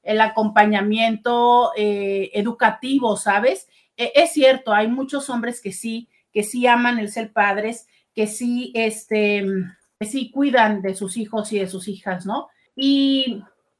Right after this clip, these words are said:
también, ¿por qué no? Eh, un reconocimiento a todos esos papás que, aunque potencialmente desde la mirada de nosotros como hijos o de las parejas, eh, no, no,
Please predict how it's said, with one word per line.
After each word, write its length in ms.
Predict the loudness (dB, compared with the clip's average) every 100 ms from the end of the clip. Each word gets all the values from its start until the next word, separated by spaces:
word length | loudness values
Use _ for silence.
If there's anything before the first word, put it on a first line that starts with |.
| _
también, 280 | 2 4 2
¿por 140 | -2
qué 140 | 2
no? 420 | 2 4 2 0 -2
Eh, 140 | -2
un 140 | 0 -2
reconocimiento 680 | -2 -4 -4 -4 -2 -4
a 40 | -2
todos 260 | -2 -4
esos 220 | -6 -8 -6
papás 580 | -6 0 2 0 -6 _ _ _ _ -4
que, 320 | 0 2 4
aunque 300 | 2 2 0
potencialmente 1300 | -2 0 0 2 2 2 0 0 2 4 6 6 4
desde 220 | 0 0
la 100 | 0
mirada 420 | 0 2 4 4
de 220 | 4 0
nosotros 500 | -2 -4 -6 -6 -8
como 280 | -6 -4 -2
hijos 480 | -4 -2 0 0 -4 _ _ -4
o 240 | 2 2
de 260 | 4 2 2
las 220 | 2 0
parejas, 640 | 0 0 -2 -2 -4 -4 _ _ _ 0
eh, 380 | 2 4 4 2
no, 360 | 2 4 4
no, 480 | 4 4 6 2 -2